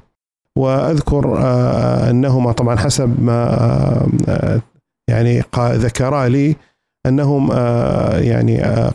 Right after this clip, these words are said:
قام-، قاما بعرضنا أنا و-، وشقيقتي على دكتور بريطاني يدعى، آه، ألينبرغ. كان وقتها متخصصًا حقيقة في الشبكية،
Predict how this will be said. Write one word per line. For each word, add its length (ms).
قام-، 480
قاما 420
بعرضنا 800
أنا 200
و-، 800
وشقيقتي 800
على 240
دكتور 440
بريطاني 640
يدعى، 400
آه، 400
ألينبرغ. 560
كان 240
وقتها 400
متخصصًا 760
حقيقة 440
في 380
الشبكية، 800